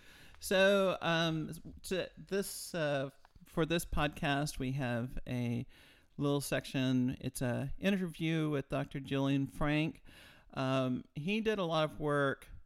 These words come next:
with looking at political movements throughout history and kind of noticed this thing, um, where it doesn't matter what oppressed group you're looking at, they all,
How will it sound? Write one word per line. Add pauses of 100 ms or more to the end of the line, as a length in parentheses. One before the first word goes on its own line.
(160)
with (220)
looking
at
political
movements
throughout
history (120)
and (320)
kind
of
noticed
this
thing, (840)
um,
where (420)
it
doesn't
matter (180)
what
oppressed
group
you're
looking
at, (1120)
they (120)
all,